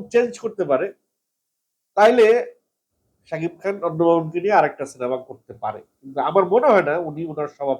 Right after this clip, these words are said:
চেঞ্জ করতে পারবেন। তিনি যে উদাহরণ, যে দৃষ্টান্ত, আহ, দে-, স্থাপন করে গেছেন ইন্ডাস্ট্রিতে, পরিচালকদেরকে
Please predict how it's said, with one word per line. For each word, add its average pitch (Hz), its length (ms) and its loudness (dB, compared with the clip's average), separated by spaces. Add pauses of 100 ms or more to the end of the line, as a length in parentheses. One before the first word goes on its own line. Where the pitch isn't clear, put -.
চেঞ্জ 208 200 0
করতে - 240 -20
পারবেন। - 240 -20 (2000)
তিনি 160 160 -2
যে 170 160 4 (680)
উদাহরণ, 214 420 4 (640)
যে 139 80 -10
দৃষ্টান্ত, 240 600 -4
আহ, - 1600 -2 (140)
দে-, 147 420 -6 (220)
স্থাপন 208 520 2
করে 208 200 2
গেছেন 160 320 -2 (800)
ইন্ডাস্ট্রিতে, 143 640 -2 (1600)
পরিচালকদেরকে 233 760 2